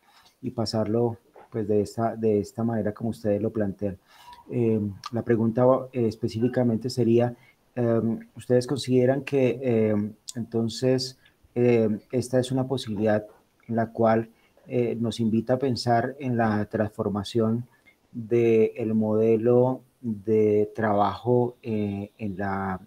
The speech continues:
en la escuela, llámese universidad, institución educativa básica, eh, media. Co-, ¿cómo lo ven ustedes en relación con, con esa modificación de, de la posición de, del maestro frente a este tema?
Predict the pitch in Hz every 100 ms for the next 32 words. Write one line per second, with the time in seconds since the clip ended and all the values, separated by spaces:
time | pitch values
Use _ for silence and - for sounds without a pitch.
0 | _ 113 95 - 127 127 185 139 - 113
1 | 117 120 120 127 113 104 101 117 107 104
2 | - - 107 113 120 - - 107 107 _
3 | _ _ _ 117 113 - 104 107 107 110
4 | 113 - _ 117 107 - _ _ _ _
5 | 107 107 101 107 117 120 120 127 - 127
6 | 143 135 120 117 120 139 123 123 123 107
7 | 101 92 104 95 - 117 113 _ - -
8 | 113 110 120 123 127 110 107 101 - 104
9 | 120 120 120 _ _ _ - 110 107 110
10 | 95 92 107 107 120 117 110 120 113 101
11 | 104 107 104 117 104 117 104 95 98 95
12 | - 110 107 107 95